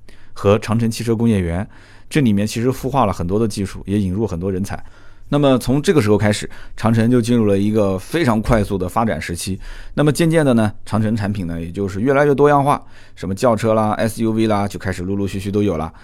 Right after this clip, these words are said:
那么终于在二零零五年的时候，也就是长城的十万辆生产基地竣工的时候，一个品牌正式诞生了。什么品牌？就是哈佛。哈佛在这个工厂正式投产。那么说到这里，大家可能还不是太明白啊，说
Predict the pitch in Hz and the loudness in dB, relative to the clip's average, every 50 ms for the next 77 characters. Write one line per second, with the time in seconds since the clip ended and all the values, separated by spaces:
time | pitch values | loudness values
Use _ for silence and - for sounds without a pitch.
0 | - - - - - - - 139 139 135 - - - 185 208 196 160 156 151 139 | -20 -20 -20 -20 -8 -2 0 0 2 0 -2 -2 0 0 2 4 2 2 0 0
1 | 135 151 - - 151 156 165 180 175 180 220 202 143 117 110 120 147 127 104 104 | 0 0 2 4 4 2 4 4 4 4 6 6 6 6 4 4 2 2 0 -2
2 | 95 104 104 - - - - - - - - - - - - - 117 120 - 233 | -2 -4 -4 -6 -8 -12 -12 -12 -12 -10 -10 -10 -10 -10 -4 0 2 2 4 4
3 | 147 143 135 110 120 110 - - - 123 147 180 147 151 156 143 143 143 123 113 | 4 2 2 2 -2 -4 -6 -2 -2 0 2 2 2 2 2 2 2 2 2 0
4 | - - - - - 135 151 185 226 220 196 170 165 160 135 117 - - 139 143 | -2 -6 -8 -4 0 2 6 6 8 8 6 6 6 4 4 2 2 0 0 0
5 | 120 110 92 90 104 107 104 104 101 98 - 151 127 120 127 139 139 120 101 92 | 0 0 -2 -2 -2 -2 -2 -2 -2 -2 0 0 2 2 2 2 2 0 0 -2
6 | 87 85 90 - - - - - - - 110 123 143 160 131 117 110 101 95 92 | -2 -4 -4 -4 -6 -8 -8 -8 -4 0 2 2 4 4 4 4 2 2 2 0
7 | 98 104 - - 127 110 113 101 107 101 98 107 113 113 - - - 104 104 131 | 0 0 2 2 2 2 4 2 2 2 2 0 0 0 -2 -4 -4 -4 -2 0
8 | 117 110 101 98 98 98 104 98 90 - 110 110 92 82 73 - - - - - | 0 0 0 0 -2 -2 -2 -4 -2 0 0 0 0 -2 -6 -12 -16 -20 -20 -20
9 | - - - - - - 151 156 151 135 120 113 120 127 117 - 131 123 117 117 | -20 -20 -18 -8 4 6 8 8 8 6 6 6 6 4 4 2 2 2 2 2
10 | 135 123 113 104 98 101 110 110 117 95 80 - - - - - - - - - | 2 2 2 2 0 0 0 0 0 0 -2 -6 -10 -14 -18 -18 -16 -2 0 2
11 | 117 104 - 104 95 - - 104 101 - 90 - - - - - - - - - | 2 2 2 0 -4 -2 -2 -2 -2 -2 -4 -6 -8 -14 -16 -14 -14 -16 -18 -12
12 | - - 165 165 170 - 196 196 196 180 190 170 123 104 92 101 - 131 131 135 | 0 2 4 4 4 4 6 6 6 6 6 4 2 0 0 2 2 2 2 2
13 | 123 131 120 - 87 90 139 175 208 - 180 135 104 92 95 107 117 92 62 73 | 0 -2 -2 -2 -4 -4 -4 -4 -4 -2 -2 -2 0 0 0 2 2 0 0 -2
14 | 78 - - 160 175 | -6 -4 -4 -4 -4